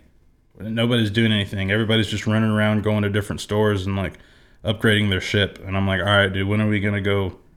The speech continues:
do something?" Nobody's ever down to actually go do something. So I haven't really even seen what the game is about.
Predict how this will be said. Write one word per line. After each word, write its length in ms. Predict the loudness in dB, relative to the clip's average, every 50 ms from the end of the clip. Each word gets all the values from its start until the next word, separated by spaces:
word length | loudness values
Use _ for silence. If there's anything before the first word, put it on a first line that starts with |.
| -20 -20 _ _ _ -6 -2
do 180 | 0 0 0
something?" 520 | 0 0 -2 -2 -2 -4 -6 -8 -10 -10 -12 -16 _ _ _ _ _ _ -4
Nobody's 360 | -2 -2 0 0 0 0 0
ever 160 | 0 0 0
down 240 | 0 0 0 0 -2
to 180 | -2 -4 -6 -10 -16 -20 _ _ _ -12 -6
actually 360 | -6 -6 -6 -4 -6 -6 -4
go 160 | -4 -4 -6
do 340 | -6 -8 -12 -8 -6 -4 -4
something. 380 | -4 -6 -8 -8 -8 -10 -10 -10
So 120 | -6 -2
I 120 | 0 2 2
haven't 240 | 2 0 -2 -2
really 260 | -2 -2 -2 0 0 0
even 220 | -2 -2 -4 -4
seen 300 | -2 -2 0 0 0 0
what 120 | -2 -2
the 80 | -4 -6
game 380 | -4 -2 0 0 2 2 0 0
is 260 | -2 -4 -8 -12 -16 -20 -20 -20 -20 -20 -20 -20 -8 -6
about. 520 | -4 -2 0 2 0 0 0 -6 -10 -14